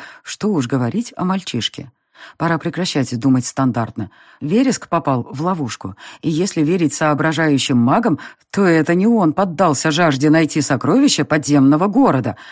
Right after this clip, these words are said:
Это подземный город вызвал его, подловив на приманку с сокровищами. Но значит ли это, что о дикой магии надо думать, как о живом существе?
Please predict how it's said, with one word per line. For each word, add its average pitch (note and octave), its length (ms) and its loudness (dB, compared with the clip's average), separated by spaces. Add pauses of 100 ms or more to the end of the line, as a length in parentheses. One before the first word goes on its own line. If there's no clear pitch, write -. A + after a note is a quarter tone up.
(160)
Это C#3+ 160 -4
подземный D#3+ 420 0
город D3 400 0
вызвал B2 380 0
его, A#2+ 400 0 (220)
подловив D3 480 0
на E3 120 2
приманку G3+ 520 2
с - 60 -10
сокровищами. C#3 840 -4 (440)
Но C#3 260 0
значит D#3 460 -4
ли B2+ 80 -2
это, F#3 280 -2
что D#3+ 240 -2
о D#3+ 80 2
дикой D3+ 280 -2
магии D#3 400 0
надо G#3 240 0
думать, G#3+ 420 -2
как D3+ 200 -4
о D3 60 2
живом B2+ 320 -2
существе? - 680 -8